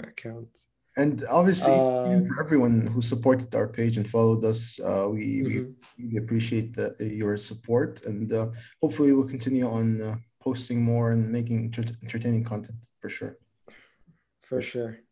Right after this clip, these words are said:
Speaker 1: yeah. Um, so I think y-, for people who have been listening for a while, you know that,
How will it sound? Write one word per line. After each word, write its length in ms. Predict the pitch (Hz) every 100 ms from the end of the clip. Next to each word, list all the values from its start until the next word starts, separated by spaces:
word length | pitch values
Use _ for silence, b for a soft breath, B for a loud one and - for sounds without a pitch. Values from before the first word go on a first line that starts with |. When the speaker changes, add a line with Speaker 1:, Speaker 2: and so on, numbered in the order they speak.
| -
Speaker 1:
yeah. 260 | 123 113 113 _ b b b b b _
Um, 680 | 165 143 135 127 123 120 120 123 - _ - -
so 420 | - 160 147 139 147
I 100 | 156
think 260 | 262 254
y-, 180 | 214 - - - - -
for 160 | - 165
people 260 | 226 226
who 120 | 214 185
have 300 | 165 143 139
been 160 | 139
listening 460 | 139 143 147 135 131
for 200 | - 120
a 60 | 117
while, 420 | 117 117 131 143 b b b b b -
you 220 | 135 151
know 300 | 156 160 160
that, 540 | 143 139 139 - -